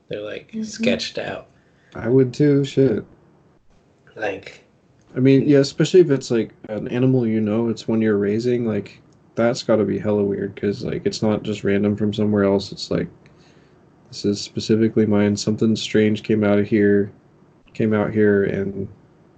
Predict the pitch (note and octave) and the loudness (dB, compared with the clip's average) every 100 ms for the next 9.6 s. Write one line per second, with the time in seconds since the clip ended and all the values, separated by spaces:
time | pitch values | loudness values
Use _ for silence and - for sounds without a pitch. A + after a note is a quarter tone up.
0 | - - - A#2 A2+ G2+ - A2 G#2+ A2 | -20 -20 -2 0 0 -2 0 0 2 0
1 | - A2+ - G#2 G#2+ - _ _ _ _ | 0 -2 0 0 0 -4 _ _ _ _
2 | _ _ - - A2 G#2 G#2 G#2+ A2 - | _ _ -12 -4 0 4 4 4 0 -2
3 | B2+ A#2 A2+ G#2 G2+ G2 G2+ A2+ G#2+ G#2+ | 0 0 0 -2 -2 -4 -4 -2 -4 -4
4 | - - A2+ G#2 A2 G2+ - A2 A2+ A2+ | -10 -8 -6 -2 -2 -2 -2 0 0 0
5 | G#2 G2+ G2+ B2 C3+ C3 A2+ C3 A#2+ A2 | 0 0 0 -2 0 0 2 2 2 0
6 | G2+ A2 A2 - - - _ _ _ _ | 0 0 -2 -2 -8 -14 _ _ _ _
7 | - _ - A3+ G3+ G#2 G2+ A2 B2 A#2 | -20 _ -12 -10 -8 -8 -2 0 2 0
8 | G2 G2 F#2+ - A2 A2 - - - A2+ | -2 -8 -10 -14 -14 -14 -14 -10 -4 -2
9 | A2 - A2+ G2+ - - | -2 0 2 2 -4 -20